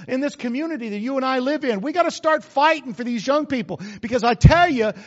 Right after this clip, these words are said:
the people who fight the most for these young people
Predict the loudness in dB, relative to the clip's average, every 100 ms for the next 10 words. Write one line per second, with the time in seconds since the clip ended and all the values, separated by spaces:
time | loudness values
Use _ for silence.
0 | -6 -2 -2 2 0 2 0 0 -2 -2
1 | 2 4 2 -8 -10 0 0 4 6 6
2 | 4 -2 -6 -2 0 2 2 2 0 -2
3 | 0 -4